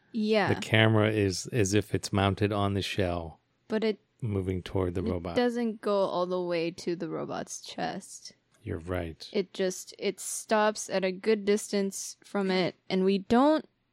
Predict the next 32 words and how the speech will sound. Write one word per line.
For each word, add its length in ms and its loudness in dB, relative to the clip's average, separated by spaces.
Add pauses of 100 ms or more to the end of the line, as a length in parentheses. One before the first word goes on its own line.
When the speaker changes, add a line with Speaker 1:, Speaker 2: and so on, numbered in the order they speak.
(140)
Speaker 1:
see 480 2
the 140 10
shell 540 2
actually 480 0
hit 380 2 (140)
the 100 -2
robot. 440 -6 (360)
We 80 4
just 180 8
see 140 4
this 240 8
big 460 6
dent. 320 2 (380)
Speaker 2:
Yeah, 300 10
so, 360 4
uh, 120 2
the, 720 8
it's 320 0 (240)
very 400 6
cool 500 10
'cause 240 0
the, 280 4 (400)
the 100 6
light 680 6 (500)
on 340 4
the 220 6
robot, 640 6
like, 340 -2 (360)
changes 420 0
color, 540 -2 (400)
and 180 0
it, 80 -4